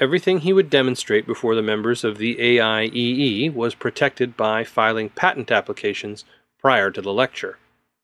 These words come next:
In late April and early May, he filed two U S patent applications for high-frequency incandescent lighting, and on the day before the lecture, he submitted patent applications for protection in Britain, France, Germany,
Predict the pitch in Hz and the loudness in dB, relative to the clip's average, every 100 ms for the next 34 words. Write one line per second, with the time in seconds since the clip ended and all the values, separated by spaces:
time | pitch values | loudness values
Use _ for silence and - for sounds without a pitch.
0 | _ _ _ _ _ _ _ 127 151 214 | _ _ _ _ _ _ _ 0 4 4
1 | - 143 135 147 175 - 98 107 139 143 | 4 2 4 2 2 -6 -4 -2 0 2
2 | 107 104 - - 110 131 120 120 - 190 | 2 0 -4 -14 -4 2 2 2 0 0
3 | 208 160 156 - - 127 117 117 104 107 | 2 4 4 2 -4 -4 -2 -4 -6 -4
4 | - 107 120 113 - 104 - 117 135 - | -2 -2 -4 -8 -6 -6 -2 -2 -2 -2
5 | 127 - 113 123 117 113 104 110 104 104 | -4 -4 -6 -6 -6 -8 -6 -6 -4 -6
6 | 104 101 127 151 170 - _ _ _ _ | -6 0 2 2 -2 -6 _ _ _ _
7 | _ 131 147 143 170 185 - 254 247 151 | _ 2 2 4 4 4 2 4 4 4
8 | 95 87 - 113 _ - 120 - 120 135 | 0 -2 -4 -4 _ -6 -4 -2 4 4
9 | 120 - 190 151 127 107 117 - 110 - | 4 0 -2 0 -2 -4 -4 -2 -4 -4
10 | 110 - - - 110 - 107 - 101 92 | -8 -4 -2 -2 -2 -2 -2 -6 -12 -4
11 | - 170 165 156 _ _ - - 131 127 | -2 0 -2 -6 _ _ -4 2 4 2
12 | - - _ - 113 180 143 120 120 | -2 -14 _ -4 2 4 6 4 0